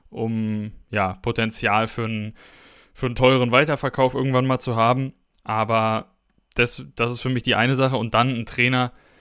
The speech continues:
äh, mit Erik ten Hag, von dem ich jetzt nicht super viel halte, zumindest nicht,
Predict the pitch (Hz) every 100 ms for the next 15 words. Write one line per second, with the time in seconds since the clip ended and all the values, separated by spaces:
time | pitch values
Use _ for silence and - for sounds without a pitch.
0 | _ _ _ - 117 113 113 117 120 120
1 | - 113 110 113 123 117 123 120 131 147
2 | 156 - 156 180 190 175 170 165 151 160
3 | 175 156 143 143 147 147 - 143 143 -